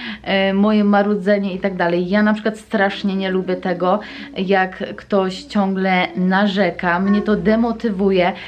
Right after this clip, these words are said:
Ja idę, y, do kogoś na kanał czy na Instagramie pooglądać relacje z dnia po to, żeby się zrelaksować, troszkę odmurzyć,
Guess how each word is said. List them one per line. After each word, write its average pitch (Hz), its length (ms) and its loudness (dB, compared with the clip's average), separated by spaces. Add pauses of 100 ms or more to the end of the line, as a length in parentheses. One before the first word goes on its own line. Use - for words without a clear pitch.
(180)
Ja 202 140 2
idę, 202 720 0
y, 185 640 0
do 208 80 -4
kogoś 208 300 -2
na 208 140 2
kanał 190 480 0
czy 185 440 -2
na 190 120 0
Instagramie 196 640 -2
pooglądać 190 640 -2
relacje 190 580 -2
z 175 80 -8
dnia 185 460 -2 (340)
po - 100 0
to, 226 160 0
żeby 208 180 0
się 202 200 0
zrelaksować, 214 1200 0
troszkę 202 400 -4
odmurzyć, 190 340 4